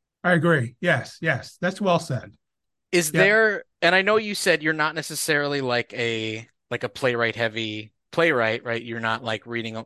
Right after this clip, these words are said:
Speaker 2: but you're experiencing that elsewhere. Um, you're getting artistic inspiration from other sources.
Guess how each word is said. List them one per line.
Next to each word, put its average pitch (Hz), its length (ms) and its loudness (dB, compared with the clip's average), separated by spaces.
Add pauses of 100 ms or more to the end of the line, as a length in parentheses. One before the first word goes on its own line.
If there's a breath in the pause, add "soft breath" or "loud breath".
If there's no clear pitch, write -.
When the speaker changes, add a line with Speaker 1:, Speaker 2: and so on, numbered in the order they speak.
Speaker 2:
but 127 180 -6
you're 117 140 -2
experiencing 127 720 -8
that 113 180 -6
elsewhere. 110 600 -2 (340 soft breath)
Um, 117 200 -2
you're 123 100 0
getting 131 320 -2
artistic 139 460 -2
inspiration 123 460 -6
from 120 180 -8
other 117 240 -4
sources. 117 560 -6